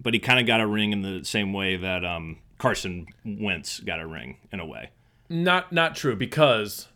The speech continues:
Speaker 2: honestly, we don't make the playoffs if it's
Speaker 1: No,
Speaker 2: not for Acuna.
Speaker 1: but that's the same thing with Carson Wentz. Carson Wentz carried the Eagles the entire season until they got to the playoffs. It was, like, the same kind of dynamic almost.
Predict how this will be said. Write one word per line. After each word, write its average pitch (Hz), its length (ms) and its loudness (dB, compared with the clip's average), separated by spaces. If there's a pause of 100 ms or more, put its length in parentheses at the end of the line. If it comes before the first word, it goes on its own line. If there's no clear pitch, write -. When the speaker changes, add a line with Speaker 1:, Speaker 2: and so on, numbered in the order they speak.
(560)
Speaker 2:
honestly, 160 640 2
we 139 240 0
don't 165 140 2
make 147 140 0
the - 60 -12
playoffs 117 300 2
if 117 120 -4
it's 139 60 4
Speaker 1:
No, 170 120 8
Speaker 2:
not 110 140 6
for 113 60 -2
Acuna. 104 260 -4
Speaker 1:
but 175 80 8
that's 165 160 8
the 147 80 4
same 147 180 6
thing 127 80 4
with 117 120 2
Carson 104 280 2
Wentz. - 380 -2 (160)
Carson 123 320 4
Wentz 117 400 0 (280)
carried 120 420 6
the 107 180 0
Eagles 101 320 0
the 101 100 -2
entire 95 380 2
season 85 460 -2
until 85 200 -6
they 85 80 -4
got 80 140 -2
to - 60 -20
the - 80 -14
playoffs. 60 360 -6
It 120 60 -4
was, 113 100 0
like, 117 160 0
the 107 80 -4
same 113 380 4
kind 104 240 0
of 87 140 -8
dynamic 85 500 -2
almost. - 360 -16